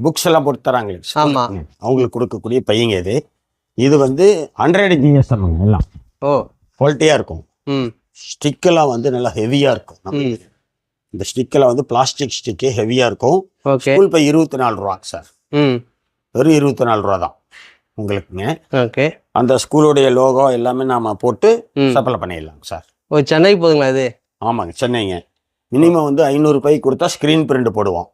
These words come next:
Speaker 2: ம்.
Speaker 1: மல்டி கலர் வேணும் அப்படின்னா இந்த மாதிரிங்க சார், டிஜிட்டல் பிரிண்ட் வரும்.
Speaker 2: டிஜிட்டல் பிரிண்ட்.
Speaker 1: ஆமா.
Speaker 2: ஓ, சூப்பரா இருக்கு சார் பாக்கிறதுக்கு.
Speaker 1: இது வந்து, ஆ, ஆயிரம், ஆயிரத்தி ஐந்நூறு அந்த
Speaker 2: ம்.
Speaker 1: மாதிரி கொடுக்கணும் ஸ்கூலுக்கு.
Speaker 2: ம்.
Speaker 1: கொடுத்தா டிஜிட்டல் பிரிண்ட்டுங்க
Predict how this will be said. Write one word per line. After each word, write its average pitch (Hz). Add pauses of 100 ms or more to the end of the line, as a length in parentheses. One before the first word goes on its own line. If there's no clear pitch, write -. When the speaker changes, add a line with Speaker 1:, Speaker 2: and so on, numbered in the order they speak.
Speaker 2:
ம். 131
Speaker 1:
மல்டி 156
கலர் 147
வேணும் 135
அப்படின்னா 113
இந்த 156
மாதிரிங்க 143
சார், 110
டிஜிட்டல் 135
பிரிண்ட் 110
வரும். 92
Speaker 2:
டிஜிட்டல் 151
பிரிண்ட். 127 (140)
Speaker 1:
ஆமா. 95 (160)
Speaker 2:
ஓ, 151 (600)
சூப்பரா 160
இருக்கு 143
சார் 120
பாக்கிறதுக்கு. 120 (100)
Speaker 1:
இது 160
வந்து, 160
ஆ, 135
ஆயிரம், 131
ஆயிரத்தி 123
ஐந்நூறு 107 (160)
அந்த 139
Speaker 2:
ம். 123
Speaker 1:
மாதிரி 117
கொடுக்கணும் 98
ஸ்கூலுக்கு. - (200)
Speaker 2:
ம். 131
Speaker 1:
கொடுத்தா 139
டிஜிட்டல் 113
பிரிண்ட்டுங்க 87